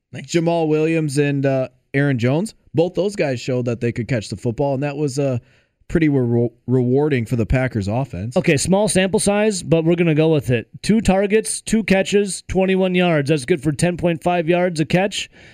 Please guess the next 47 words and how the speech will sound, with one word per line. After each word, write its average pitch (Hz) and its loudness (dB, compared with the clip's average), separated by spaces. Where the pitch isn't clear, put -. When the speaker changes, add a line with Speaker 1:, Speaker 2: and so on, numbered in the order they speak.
Speaker 3:
and 156 2
his 143 0
catch 180 0
rate, 202 2
one 165 0
hundred 180 0
percent. 160 -2
The 156 -2
dude's 165 0
got, 175 0
uh, 170 0
t-, 214 -10
to 185 2
Rowdy's 185 0
point, 180 -2
he 156 -2
does 165 -2
not 196 0
have 156 0
goat 113 0
hands. 90 -12
He's 165 -4
got 175 -2
the 160 -2
immaculate 160 2
hands. 85 -12
Speaker 2:
Well, 208 2
if 170 -6
they, 254 2
if 165 -4
they 226 0
play 156 0
A 151 4
J 143 2
Dillon 123 0
and, 110 -2
and 120 -6
Aaron 127 -2
Jones 113 -4
roughly 120 -4
kinda 120 -6
like 113 -6
they 113 -2
played 113 -4
the 107 -4
Jamal 110 -2
Williams, 110 0